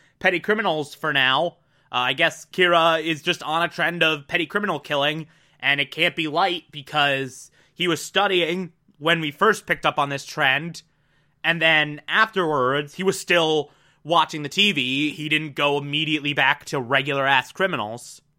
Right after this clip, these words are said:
So that works. That works well enough. Not long after this, L decides, "Okay, look, the surveillance has given us literally nothing. Let's remove the cameras."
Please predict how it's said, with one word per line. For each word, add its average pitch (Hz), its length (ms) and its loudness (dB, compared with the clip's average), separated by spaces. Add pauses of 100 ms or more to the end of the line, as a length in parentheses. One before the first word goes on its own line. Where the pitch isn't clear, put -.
(1300)
So 185 300 0
that 139 320 2 (480)
works. - 640 0
That 165 240 2
works 156 380 -2
well 131 200 0
enough. - 520 -4 (1400)
Not 277 220 6
long 247 200 2
after 196 300 2
this, 180 340 0 (220)
L 190 240 4
decides, 156 600 2
"Okay, 151 280 0
look, 107 320 -10 (460)
the 143 100 -6
surveillance 185 500 2
has 165 140 -12
given 175 180 2
us 170 320 0 (240)
literally 226 500 2
nothing. 156 540 -2 (380)
Let's 156 280 0
remove 160 280 -4
the 151 60 -2
cameras." 117 600 -4